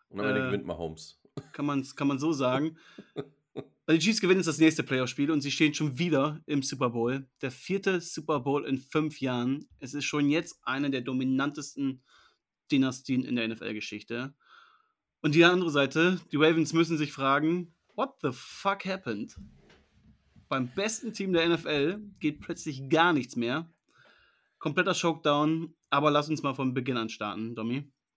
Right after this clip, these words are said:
Speaker 2: Weil das Spiel begann eigentlich ziemlich grandios. Klar, erst Three and Out bei den Ravens, aber dann drei Touchdowns in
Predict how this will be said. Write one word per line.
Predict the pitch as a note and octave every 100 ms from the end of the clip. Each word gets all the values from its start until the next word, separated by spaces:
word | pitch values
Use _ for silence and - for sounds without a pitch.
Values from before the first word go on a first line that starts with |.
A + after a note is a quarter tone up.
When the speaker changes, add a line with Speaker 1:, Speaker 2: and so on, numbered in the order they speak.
| _ _ _ - - _ _ _ _ _ _ _ _ _ _ _
Speaker 2:
Weil | B2+
das |
Spiel | B2+ G#3
begann | F#3 D#3+ G3+
eigentlich | G#3 G#3+ -
ziemlich | G3 G3
grandios. | G3 E3+ D3+ B2 -
Klar, | - D#3 F#3
erst | D#3+ F3+ - - - -
Three | D#3+
and | D3
Out | D#3+ F#3+
bei | D#3
den | C#3
Ravens, | D3+ G#3 A#3 -
aber | D3
dann | C#3+ E3+ D#3
drei | C#3+ F#3+
Touchdowns | - F#3 F#3+ - D#3+ E3+ F3
in | D#3+ C#3 -